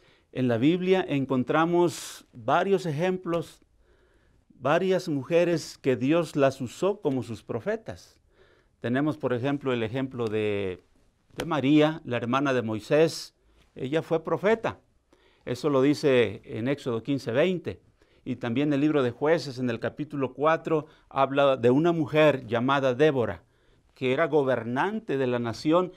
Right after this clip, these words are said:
y al mismo tiempo fungía como profetisa de Dios para, para su pueblo. Eh, se menciona también a Hulda en, en el libro de Primero de los Reyes, está Noadías en el libro de Nehemías,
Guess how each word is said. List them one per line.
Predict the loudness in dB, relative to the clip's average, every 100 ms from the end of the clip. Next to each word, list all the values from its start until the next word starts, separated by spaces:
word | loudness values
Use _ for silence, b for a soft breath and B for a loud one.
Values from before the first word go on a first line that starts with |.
| b
y | 0
al | 2 2
mismo | 0 0 -2 0
tiempo | 0 0 0 -4 -4 b -10
fungía | -4 -4 -4 -2 -2 0
como | -2 -4
profetisa | -4 -4 -4 -4 -2 -2 -2 -4 b b b b -6
de | -4
Dios | 0 2 2 0 -6 -16 -6
para, | 0 2 2 0
para | 0 0
su | -2 -6
pueblo. | 0 0 0 -4 -8 _ b b b b
Eh, | -16 -4
se | 0
menciona | 2 2 2 2 2
también | 2 0 2
a | 2 2
Hulda | 4 4 2 0 0 -8
en, | -12 -10 -12 -10
en | -8
el | -4
libro | 0 2
de | 0
Primero | -2 -2 0 0
de |
los | -2 -2
Reyes, | 0 2 4 2 0 b b b -12
está | -12 -2 0 2
Noadías | 4 2 0 2 4 4 2 -6
en | -8 -4
el | 0
libro | 0 0
de | 0
Nehemías, | -2 -2 0 2 0 -2 -10